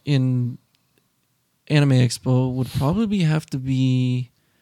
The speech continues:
it was the Kill la Kill special event.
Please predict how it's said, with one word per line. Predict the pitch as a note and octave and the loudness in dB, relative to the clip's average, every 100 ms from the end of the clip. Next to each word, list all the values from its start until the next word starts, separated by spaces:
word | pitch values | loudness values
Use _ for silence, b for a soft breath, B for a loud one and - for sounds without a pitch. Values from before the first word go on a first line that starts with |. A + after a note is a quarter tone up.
| _ _ _ _ _ _ _ _ _ _ | _ _ _ _ _ _ _ _ _ _
it | D3 C3+ | -2 0
was | C#3+ B2+ A#2+ | 2 0 0
the | B2+ B2 B2 B2 B2 B2 B2 - | 0 2 2 2 0 -2 -4 -6
Kill | - F3 | -2 -2
la | |
Kill | F3 - C#3+ C3+ C3 B2+ | -2 0 2 2 2 0
special | - - C#3 B2+ - C3 B2 A#2 B2 B2+ | -2 -2 0 0 0 -2 0 -4 -4 -4
event. | B2+ - - - - | -4 -6 -12 -20 -20